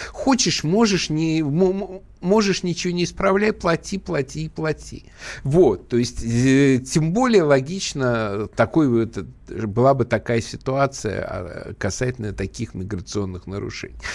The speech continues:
Однако здесь почему-то вот госпожа Сидоренко пошла на принцип и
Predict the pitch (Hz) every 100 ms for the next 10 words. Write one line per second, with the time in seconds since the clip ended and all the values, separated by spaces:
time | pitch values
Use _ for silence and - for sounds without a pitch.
0 | - 117 117 131 127 120 92 85 87 82
1 | 110 - - - 101 80 80 110 80 69
2 | 85 87 80 - 90 85 78 - 80 85
3 | 82 76 - - 95 - 80 73 85 -
4 | 87 64 - - 226 - - - - -
5 | 101 139 196